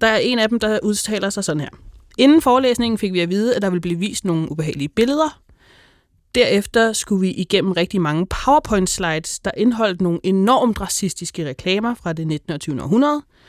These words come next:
som skildrede sorte mennesker på nogle helt forfærdelige måder." Øh, samme studerende kalder undervisningen for lang og smertefuld. Ja. Øh, det hele eksploderer fuldstændig, da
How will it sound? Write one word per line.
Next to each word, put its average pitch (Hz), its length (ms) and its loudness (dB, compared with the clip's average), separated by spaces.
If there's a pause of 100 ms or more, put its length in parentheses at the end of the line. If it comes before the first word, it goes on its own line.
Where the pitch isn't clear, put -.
(320)
som 233 240 2
skildrede 220 500 0
sorte 190 320 2
mennesker 180 400 0 (120)
på 180 140 0
nogle 151 300 0
helt - 540 -2
forfærdelige 151 640 -2 (140)
måder." 135 360 -4 (1400)
Øh, 180 280 4
samme 208 240 2
studerende 208 360 2
kalder 185 240 0
undervisningen 190 600 0
for 165 260 -2
lang 156 400 -2
og 170 180 -4
smertefuld. 165 720 -2 (1120)
Ja. 135 80 -6 (1300)
Øh, 196 560 4
det 247 80 4
hele 294 260 4
eksploderer 220 420 0
fuldstændig, 269 600 0
da 214 80 0